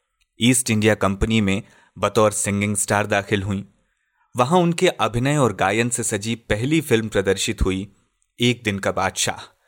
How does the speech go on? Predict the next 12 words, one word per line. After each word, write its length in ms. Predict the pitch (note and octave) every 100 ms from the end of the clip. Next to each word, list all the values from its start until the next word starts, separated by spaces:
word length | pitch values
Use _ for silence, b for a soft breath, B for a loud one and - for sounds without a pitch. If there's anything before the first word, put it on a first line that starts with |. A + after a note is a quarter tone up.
| _ _ A2+
जो 140 | A2+
उन्नीस 280 | A2+ G#2 G#2
सौ 140 | C3
तैंतीस 560 | B2+ C3+ B2+ B2+ G#2 -
में 100 | F#2+
बनी 240 | F#2 F#2+
थी। 260 | F2+ F2 - _ _ _ _ _ _ _
उन्नीस 320 | A#2+ C#3 C3
सौ 100 | A2
तैंतीस 500 | G2+ G2 G2 A#2+ -
में 100 | G#2+
ही 280 | G#2 A2 G#2